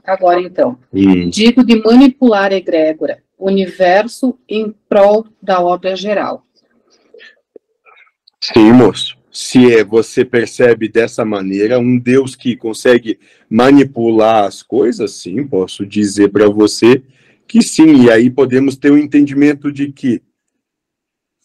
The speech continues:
Speaker 2: como ele manipula, porque se ele está dando a cada um o que precisa e merece,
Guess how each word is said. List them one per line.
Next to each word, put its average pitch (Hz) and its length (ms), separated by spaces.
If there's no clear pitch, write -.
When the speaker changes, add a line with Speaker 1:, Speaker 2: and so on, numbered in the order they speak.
Speaker 2:
como 214 460
ele 180 280
manipula, 156 640
porque 123 300
se 143 200
ele 285 240
está 156 340
dando 143 300
a 127 60
cada 170 400
um 147 120
o 143 60
que 143 120
precisa 190 720
e 165 80
merece, 131 720